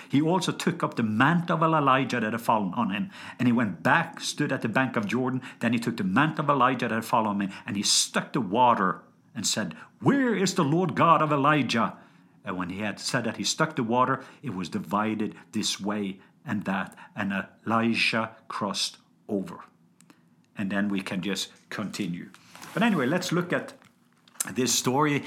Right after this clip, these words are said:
and why that became so important to me in that season. As I mentioned here, the story of Elijah, and I think it's been my life, and I think for anyone, if you are sons and daughters, you become fathers and mothers. So I can identify both with both generation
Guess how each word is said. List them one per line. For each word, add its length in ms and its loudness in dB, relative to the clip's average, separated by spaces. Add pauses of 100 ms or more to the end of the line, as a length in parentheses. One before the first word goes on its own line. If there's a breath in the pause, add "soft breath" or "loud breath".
(240 loud breath)
and 180 -4
why 400 0 (1000 loud breath)
that 140 0
became 280 2
so 440 2
important 640 -4
to 100 -4
me 340 4
in 140 -4
that 360 -2
season. 580 0 (440 loud breath)
As 140 2
I 60 6
mentioned 420 4
here, 180 2
the 140 0
story 500 2
of 120 4
Elijah, 580 4
and 100 0
I 60 2
think 200 -2
it's 160 -4
been 220 -2
my 220 8
life, 360 2
and 100 0
I 40 -2
think 180 0
for 140 2
anyone, 460 4
if 160 -4
you 100 2
are 140 2 (160 loud breath)
sons 320 2
and 120 0
daughters, 320 4
you 80 0
become 340 0
fathers 440 2
and 100 0
mothers. 420 0 (140 loud breath)
So 140 -2
I 60 2
can 180 -2
identify 680 2
both 320 0
with 180 0
both 340 -2
generation 720 0